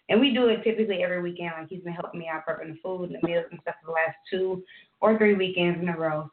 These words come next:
So that's very helpful. Make the food get cooked quicker and all of that stuff.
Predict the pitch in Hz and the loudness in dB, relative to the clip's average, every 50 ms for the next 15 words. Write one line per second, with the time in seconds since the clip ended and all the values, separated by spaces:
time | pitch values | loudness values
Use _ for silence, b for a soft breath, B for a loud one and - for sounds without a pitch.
0 | _ 151 156 170 185 185 180 - - _ - 165 170 165 165 160 175 160 156 - | _ 2 4 4 4 4 2 -4 -10 _ 2 4 4 4 4 4 2 2 2 2
1 | - - 156 151 156 156 - - - 156 147 - 170 160 170 170 - - _ _ | -2 -6 -6 -6 -6 -8 -10 -12 -14 -16 -8 -8 -4 -4 -4 -4 -6 -10 _ _
2 | - - - - - - - - - - - 214 220 214 208 208 208 202 196 185 | -10 -10 -8 -8 -10 -12 -12 -14 -4 2 2 4 4 6 4 6 6 6 6 6
3 | 170 160 156 B B B B B B B - 160 180 180 175 170 170 170 165 170 | 2 0 -4 B B B B B B B 2 4 6 6 6 6 4 2 2 0
4 | - - - 160 160 165 | -6 -2 2 4 6 6